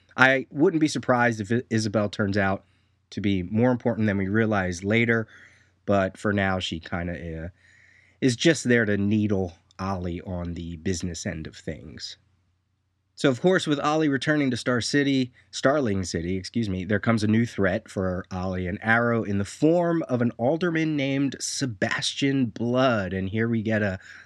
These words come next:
a Titans connection, another one, um, working into the Arrowverse. So Blood is, in the show, typically against Ollie's, uh,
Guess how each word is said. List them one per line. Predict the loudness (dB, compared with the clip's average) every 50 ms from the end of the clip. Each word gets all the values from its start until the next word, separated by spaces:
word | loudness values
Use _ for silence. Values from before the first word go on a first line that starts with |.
| -14 -8 -8
a | -6
Titans | -4 0 0 0 0 0 0 -2 -2 -4
connection, | -2 -2 0 0 0 -2 -6 -6 -6 -4
another | -2 0 0 0 0 0
one, | -2 -2 -4 -8 _ _ _ _ _ _ _ _ _ -4
um, | 0 0 0 0 0 -2
working | 0 0 -2 0 0 0 0 0
into | 0 -2 -2
the | -4 -4 -4 -2
Arrowverse. | 0 0 0 0 0 -2 0 0 0 0 -2 -6 -10 -14 -18 -20 -20 -20 -20 -20 _ _ _ _
So | -6 0 2 2 4 2 2 0 -4 _ _ _ _ _ _ _ _ _
Blood | 0 2 2 4 4 4 4 4 2 2 0 0 -2 -4 -4 _
is, | 2 2 4 4 4 4 2 2 2 2 2 2 2 0 -2 -4 -2
in | 0 0
the | 2 2
show, | 0 0 2 2 2 2 2 0
typically | -2 -2 -4 -4 -4 -2 -2 0 0 0
against | 2 2 2 0 0 0 -4 -8 -8
Ollie's, | -6 -4 -4 -2 -2 -2 -2 -2 -2 -4 -6 -8 -12 -16 -20 -20 -20 _ _ _ _ -16 -10 -6
uh, | -4 -2 -2 -2 -2 -4 -6